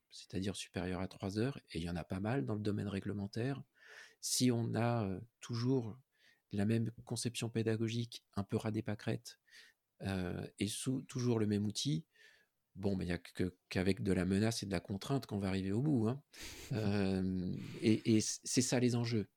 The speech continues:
Speaker 1: euh, de réussir à avoir cette même diversité et, et richesse qu'on a dans le monde de l'audiovisuel. Euh, donc c'est tout à fait accessible.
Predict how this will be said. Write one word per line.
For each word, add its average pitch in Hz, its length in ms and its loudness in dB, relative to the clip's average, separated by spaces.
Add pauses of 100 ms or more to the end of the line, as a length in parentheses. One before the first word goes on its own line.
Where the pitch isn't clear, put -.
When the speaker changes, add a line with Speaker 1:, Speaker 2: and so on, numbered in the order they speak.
(320)
Speaker 1:
euh, 95 680 -4
de 107 160 -4
réussir 107 880 -4
à 98 240 -4 (420)
avoir 113 360 -2
cette - 360 -6
même 117 380 -2
diversité 113 1080 -4
et, 98 460 -2 (480)
et 113 80 0
richesse 117 540 0 (280)
qu'on 127 160 2
a 160 80 6
dans 156 140 4
le 120 60 2
monde 117 180 2
de 117 60 4
l'audiovisuel. 117 720 0 (640)
Euh, 95 800 -4 (480)
donc 104 320 -4
c'est 117 120 -2
tout - 180 -14
à 139 80 4
fait 131 160 0
accessible. 117 600 -2